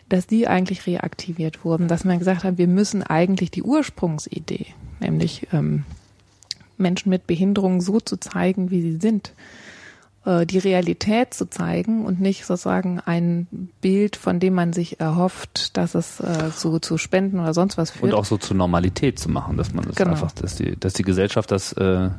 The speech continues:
Speaker 2: akzeptiert.
Speaker 1: Also man muss sozusagen die,
Speaker 2: Bis,
Speaker 1: das
Speaker 2: bis
Speaker 1: Medium,
Speaker 2: dahin,
Speaker 1: mhm.
Speaker 2: ja, bis, ich meine, wir reden jetzt von, von Krisen und so,
Speaker 1: Ja.
Speaker 2: aber bis dahin war ja Aktion Sorgenkind auch sehr wohl eine Erfolgsgeschichte. Das kann man ja,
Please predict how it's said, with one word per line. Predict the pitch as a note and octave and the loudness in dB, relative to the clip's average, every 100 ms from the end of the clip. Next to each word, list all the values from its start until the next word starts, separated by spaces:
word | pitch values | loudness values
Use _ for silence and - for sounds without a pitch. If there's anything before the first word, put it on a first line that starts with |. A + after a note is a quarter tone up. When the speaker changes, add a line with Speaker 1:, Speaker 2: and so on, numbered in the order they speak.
| - - | -8 -6
Speaker 2:
akzeptiert. | G2 - - - - - - - | -2 -2 0 -4 -6 -12 -12 -2
Speaker 1:
Also | A3 G3+ | 0 2
man | G#3 | 2
muss | A3+ - | 0 0
sozusagen | G#3+ G#3+ G3+ G3+ F#3+ | -2 0 0 0 0
die, | G3 | 0
Speaker 2:
Bis, | C3+ | 0
Speaker 1:
das | G3 | 0
Speaker 2:
bis | A#2+ G2 | 0 0
Speaker 1:
Medium, | G2+ | 0
Speaker 2:
dahin, | G#2+ B2+ C#3 | 0 0 0
Speaker 1:
mhm. | G2+ A2+ | 0 0
Speaker 2:
ja, | A2 | 0
bis, | A#2 G#2+ | 0 -4
ich | - | -2
meine, | A#2 A2 | 0 0
wir | G#2+ | 0
reden | A2+ | 0
jetzt | G#2 | -2
von, | G2 G2 | -2 -4
von | - - - | -6 -10 -6
Krisen | A#2 B2+ A#2+ | -2 0 2
und | G2 | 0
so, | G2+ G#2+ | 0 2
Speaker 1:
Ja. | |
Speaker 2:
aber | G2 F#2 - - | 2 -2 -8 -8
bis | - G#2+ | -4 0
dahin | G2+ A2 | 2 2
war | A2 G#2 | 2 2
ja | F#2+ | 2
Aktion | F#2 - F#2+ | 0 0 0
Sorgenkind | F2+ G#2+ A#2+ A#2 - - - | 0 0 0 -2 -4 -16 -4
auch | - A2 | -2 0
sehr | A2 G2+ | 0 0
wohl | G2 A#2+ - | 0 0 0
eine | G#2+ A2+ | 0 0
Erfolgsgeschichte. | A2+ B2+ - G2+ - E2+ - | 0 -2 -2 -4 -2 -4 -6
Das | E2 - | -6 -2
kann | G#2 | 0
man | A2 | 2
ja, | A2+ A#2 | 2 0